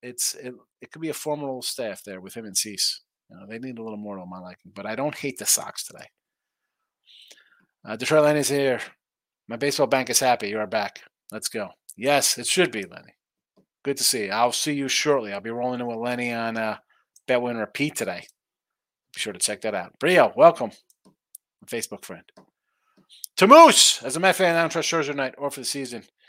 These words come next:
Your thought? I agree. I, I, I probably, I touched on this shortly. Probably, um, after you, t-, you,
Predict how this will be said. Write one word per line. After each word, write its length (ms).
Your 80
thought? 200
I 180
agree. 440
I, 140
I, 220
I 120
probably, 340
I 80
touched 320
on 120
this 120
shortly. 440
Probably, 520
um, 400
after 240
you, 80
t-, 200
you, 220